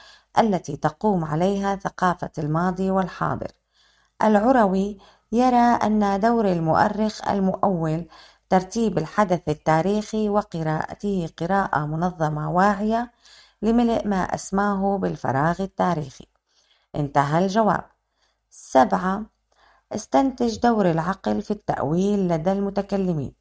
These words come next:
اعتمد المتكلمين عامة والمعتزلة خاصة على العقل من أجل فهم النص الديني،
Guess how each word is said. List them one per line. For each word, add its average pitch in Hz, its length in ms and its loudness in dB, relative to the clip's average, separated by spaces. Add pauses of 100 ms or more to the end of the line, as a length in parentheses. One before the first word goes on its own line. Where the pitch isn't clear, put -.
(800)
اعتمد 247 520 2
المتكلمين 214 1300 0
عامة 190 640 0 (140)
والمعتزلة 202 920 2
خاصة 190 760 -4 (440)
على 160 320 2
العقل 165 400 -6 (420)
من 208 240 0
أجل 240 320 2
فهم 208 360 0
النص 180 420 -2
الديني، 170 520 -4